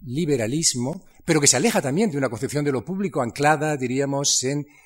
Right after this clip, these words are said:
elementos que tienen que ver con lo identitario, ¿eh? Con el vínculo fuerte de las,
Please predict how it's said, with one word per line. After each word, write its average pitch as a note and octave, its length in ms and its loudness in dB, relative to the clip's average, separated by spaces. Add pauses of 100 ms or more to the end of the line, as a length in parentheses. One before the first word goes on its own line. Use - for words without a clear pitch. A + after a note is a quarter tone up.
(120)
elementos C3+ 640 -4
que A2+ 80 -8
tienen C3+ 240 -2
que A#2+ 120 -2
ver C3 300 -2
con C#3 300 0 (280)
lo B2 140 -2
identitario, C#3 1000 0
¿eh? C#3+ 220 -8
Con G#2+ 220 -8
el G#2+ 140 -6
vínculo C#3 520 -4
fuerte D#3+ 760 2
de A2+ 180 -6
las, A2 360 -4